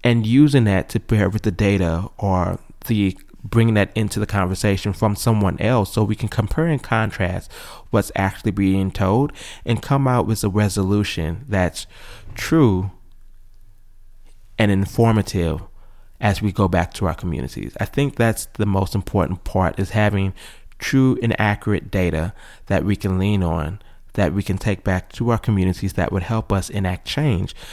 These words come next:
but also having this information available and knowing about it. So when we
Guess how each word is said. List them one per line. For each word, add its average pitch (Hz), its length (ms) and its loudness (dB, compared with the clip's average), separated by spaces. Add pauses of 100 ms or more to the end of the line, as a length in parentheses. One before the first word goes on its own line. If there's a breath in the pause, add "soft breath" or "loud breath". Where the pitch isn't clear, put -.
(220 loud breath)
but - 160 -4
also 110 460 2
having 101 680 0
this - 180 -2
information 98 560 0
available 90 720 0
and 98 260 2
knowing 113 240 6
about 80 280 2
it. - 40 -4
So 110 320 2
when 117 260 0
we 120 140 -2